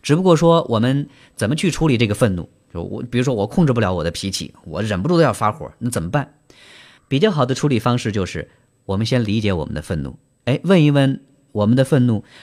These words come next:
它跟你传达的信号到底是什么意思？它想要告诉你什么？然后呢，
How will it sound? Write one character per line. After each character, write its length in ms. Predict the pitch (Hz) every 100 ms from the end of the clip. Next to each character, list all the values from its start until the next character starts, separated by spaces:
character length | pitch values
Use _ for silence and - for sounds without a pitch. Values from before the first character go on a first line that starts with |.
| -
它 160 | - 190
跟 160 | 226
你 100 | 175
传 280 | 120 - 135
达 120 | 131
的 80 | 151
信 200 | 156 175
号 140 | 160 139
到 200 | 208 180
底 120 | 95
是 320 | - 226 185
什 240 | 110 80 73
么 220 | 101 123
意 220 | 214 180
思？ 260 | 104 95 - _ _ _ - -
它 160 | 185
想 160 | 190 104
要 120 | 139
告 180 | 220 165
诉 140 | 135
你 120 | 107
什 200 | 90 82
么？ 180 | 85 151 - _ _ _ _ -
然 180 | 123
后 160 | 151 165
呢， 180 | 135